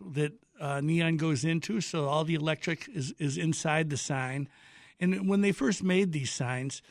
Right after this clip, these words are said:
they pretty much made the neon, and then they, uh, were able to drill the holes according to the, uh, how the,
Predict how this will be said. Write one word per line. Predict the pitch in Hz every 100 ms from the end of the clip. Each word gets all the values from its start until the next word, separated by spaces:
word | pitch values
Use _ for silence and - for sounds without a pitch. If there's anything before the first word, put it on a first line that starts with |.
| - - -
they |
pretty | 160 226 214
much | 185 156 165
made | 160 165
the | 147
neon, | 143 160 151 131 139 147
and | 143 151
then | 160
they, | 156 143 135 _ _ _
uh, | 165 143 131 127 - - -
were | 196
able | 190 175
to | -
drill | 160 127 185 190
the | 165
holes | 120 135 135 147
according | - 165 156 147
to | -
the, | 139 135 147 -
uh, | 135 127
how | 143 151
the, | 147